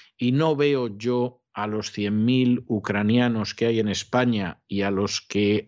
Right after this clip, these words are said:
ha legalizado de golpe Pedro Sánchez yendo a tomar las armas a combatir al Donbass o a Kiev o algo por el estilo,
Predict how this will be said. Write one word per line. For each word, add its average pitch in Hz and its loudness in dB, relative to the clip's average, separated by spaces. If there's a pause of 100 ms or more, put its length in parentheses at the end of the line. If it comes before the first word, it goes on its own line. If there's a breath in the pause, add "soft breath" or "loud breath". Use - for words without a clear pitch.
ha 117 0
legalizado 107 -2
de 95 -4
golpe 107 0
Pedro 92 -2
Sánchez 107 -2 (340 loud breath)
yendo 104 4
a 98 -4
tomar 101 0
las 92 -2
armas 107 -2
a 85 -10
combatir 95 -4
al 87 -2
Donbass 87 0
o 80 -8
a 82 -12
Kiev 117 2
o 92 -6
algo 98 -2
por 107 0
el 110 2
estilo, 127 2